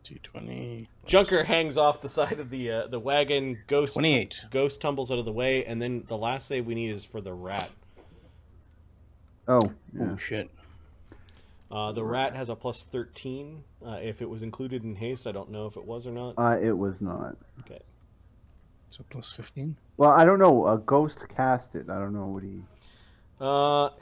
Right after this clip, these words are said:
Speaker 2: haste. So there are
Speaker 1: Ooh, rat.
Speaker 2: one, two,
Speaker 1: Failed-ish.
Speaker 2: three, four, five, six. He would have got the rat and Duckin. So yeah, all of them got haste.
Speaker 3: All of them got it? Okay.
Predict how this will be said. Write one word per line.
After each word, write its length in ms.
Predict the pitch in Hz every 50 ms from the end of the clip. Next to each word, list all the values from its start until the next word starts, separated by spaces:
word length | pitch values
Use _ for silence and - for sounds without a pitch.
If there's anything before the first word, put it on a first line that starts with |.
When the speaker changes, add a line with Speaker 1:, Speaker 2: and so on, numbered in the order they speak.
| - -
Speaker 2:
haste. 460 | 180 175 156 123 113 - - - -
So 340 | - - - 143 135 139 139
there 280 | 131 147 147 135 -
are 260 | 147 139 135 127 123 127
Speaker 1:
Ooh, 440 | 135 135 135 131 131 127 123 113 98
rat. 240 | 98 104 117 120
Speaker 2:
one, 180 | 117 139 156 160
two, 360 | - - - 147 143 143 139
Speaker 1:
Failed-ish. 520 | - - 120 127 127 120 - 123 127 127 127
Speaker 2:
three, 440 | 127 127 127 127 123 123 120 120 - - - - - - -
four, 260 | - 120 120 127 131
five, 400 | 127 127 - 127 117 117 117 107 107
six. 720 | - - - - - - 123 123 123 - - - - - - - - - - - - - _ _ _
He 140 | - 131 131
would 160 | 131 131 127
have 160 | 127 117 110
got 340 | - 123 117 113 113 107 - - - _ _ _ -
the 160 | 117 107 113
rat 560 | 110 107 98 101 107 113 117 120 127 143 - - -
and 500 | 123 117 113 110 107 110 107 101 101 101 - _ - 117 104 - 98 - - -
Duckin. 440 | 120 135 - - 110 98 95 98 - - - -
So 100 | - 120
yeah, 240 | 110 113 123 120
all 240 | 117 - 120 123 135
of 60 | 139
them 160 | 139 127 120 117
got 180 | 110 110 107 104
haste. 300 | 117 113 104 98 95 -
Speaker 3:
All 180 | 113 110 123 135
of 60 | 143
them 160 | 151 156 143 -
got 220 | - 143 151 160
it? 60 | 156 - -
Okay. 220 | 101 107 95 -